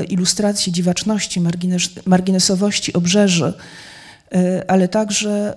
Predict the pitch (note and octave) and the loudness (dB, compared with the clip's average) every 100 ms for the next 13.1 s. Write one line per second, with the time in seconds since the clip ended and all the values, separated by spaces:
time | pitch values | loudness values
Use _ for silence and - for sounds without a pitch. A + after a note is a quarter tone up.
0 | - G3 G3 G3 G3 G#3+ - - F#3 F#3+ | -8 -6 -6 -6 -8 -10 -12 -8 -6 -4
1 | F#3 G3 G#3 G#3 G#3+ B3 G3 G#3 G3 G3+ | -4 -4 -6 -6 -8 -8 -4 -2 0 0
2 | - F#3+ F#3+ - G3 - G#3 G3 F#3 F#3 | 2 2 2 0 -4 -4 -2 0 2 2
3 | F3+ F#3 F3+ G#3 A#3+ C4 _ _ _ _ | 0 -2 -4 -8 -8 -10 _ _ _ _
4 | - F#3+ F#3 F#3 G#3 G3 - G3 F#3+ G3 | -8 -6 -4 -4 -2 -2 -2 0 0 2
5 | F3 E3+ - G3+ C4 C4+ - _ _ G#3 | 0 0 -2 -2 -2 -4 -12 _ _ -6
6 | G3+ G3 - G#3+ G#3 G#3 G3+ G3+ - G3 | -6 -6 -8 -6 -6 -6 -6 -8 -6 -4
7 | F#3 F#3 - F3+ F#3 F#3 F3+ - - E3 | -2 -2 -2 0 2 2 2 0 -2 -2
8 | E3 - F3+ - - - - - F3+ C#4 | -2 -6 -10 -10 -16 -20 -8 -2 0 -2
9 | - F3+ F#3 - - F3+ F3 F#3+ F#3 G3+ | 0 0 0 -2 -4 -6 -4 -4 -2 0
10 | A3 G3+ F3+ F3 F3+ F3 - G3 F#3+ G3+ | 2 2 0 -2 -4 -4 -2 0 0 -2
11 | F#3+ F3 E3+ E3 D#3 D#3 F3 G#3+ - F#3 | -2 0 2 2 2 0 -2 -4 -6 0
12 | G3 G3 F#3 F3 D#3 D#3 G3+ G3 F3+ F3 | 0 0 0 0 0 -2 -4 -6 -10 -12